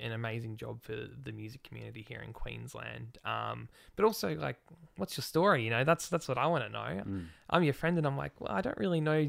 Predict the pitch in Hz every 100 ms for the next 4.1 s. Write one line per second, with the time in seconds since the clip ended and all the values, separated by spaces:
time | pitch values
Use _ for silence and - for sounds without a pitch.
0 | 139 - 196 175 170 - 135 156 202 131
1 | 120 131 143 160 156 143 - - 143 76
2 | - - - - - - 139 135 135 135
3 | 123 - 139 135 - - - 107 117 175